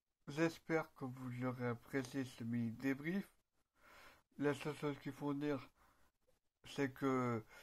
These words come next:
Morgan Sanson a été très bon. Enfin, pas au point d'être homme du match.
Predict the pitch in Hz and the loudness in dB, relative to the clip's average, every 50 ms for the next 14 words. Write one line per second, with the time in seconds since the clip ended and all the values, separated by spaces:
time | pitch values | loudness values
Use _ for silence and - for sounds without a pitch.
0 | - - - - - - - - 143 147 143 143 139 151 139 - - 143 139 131 | -18 -18 -18 -20 -20 -18 -12 -2 4 4 4 6 6 4 2 2 0 -2 -4 -2
1 | - - 143 139 131 - - _ _ _ _ - 135 135 127 120 123 131 123 120 | -2 0 0 0 0 -2 -6 _ _ _ _ 2 4 4 4 2 0 -2 -2 -2
2 | - - - 127 123 127 139 156 180 220 - _ _ _ - - _ _ _ _ | -2 -2 -2 0 0 2 0 0 0 -4 -6 _ _ _ -20 -20 _ _ _ _
3 | _ _ _ _ _ _ _ _ _ _ _ _ - - - - - - - - | _ _ _ _ _ _ _ _ _ _ _ _ -20 -20 -20 -20 -20 -20 -20 -20
4 | _ _ _ _ _ - - _ _ _ _ _ _ _ _ _ _ _ _ _ | _ _ _ _ _ -20 -20 _ _ _ _ _ _ _ _ _ _ _ _ _
5 | _ _ _ _ _ _ _ _ _ _ _ - - 135 - - 127 123 117 113 | _ _ _ _ _ _ _ _ _ _ _ -6 -6 -4 0 2 2 4 4 2
6 | 117 - _ - 160 160 156 147 139 - 151 147 143 139 131 127 120 - 135 123 | -2 -2 _ 6 8 8 8 6 4 2 2 4 4 4 4 2 0 0 0 0
7 | 123 127 135 139 143 151 175 202 190 - - - - | 2 2 4 4 6 4 4 2 0 -2 -8 -10 -14